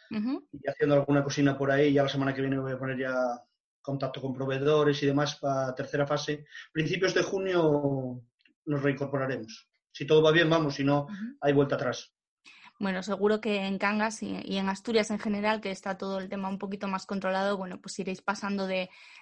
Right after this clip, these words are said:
Speaker 1: de fase. Y lo que tú dices, lo primero es la seguridad y dentro de esa seguridad, pues poquito a poco volver a,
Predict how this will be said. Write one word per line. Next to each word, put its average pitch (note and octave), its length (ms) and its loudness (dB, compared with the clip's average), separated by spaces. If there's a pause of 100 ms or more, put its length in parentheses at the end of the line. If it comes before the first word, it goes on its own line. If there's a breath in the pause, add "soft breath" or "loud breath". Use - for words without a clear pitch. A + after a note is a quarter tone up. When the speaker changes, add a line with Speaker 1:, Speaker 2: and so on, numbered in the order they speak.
Speaker 1:
de A3 120 2
fase. A#3+ 220 0
Y C#4 40 -2
lo A#3+ 120 2
que A3+ 80 2
tú A#3+ 100 -6
dices, G#3+ 280 0
lo G3+ 100 0
primero A3 280 0
es B3 60 -2
la B3+ 120 -2
seguridad B3 580 2 (120)
y G#3+ 220 0
dentro A3 320 0
de A3 80 0
esa A#3 200 -6
seguridad, A#3+ 520 0
pues A3+ 160 -4
poquito G#3 360 -4
a G#3+ 60 -8
poco A#3+ 320 -4 (400 soft breath)
volver G#3+ 440 2
a, A3 560 0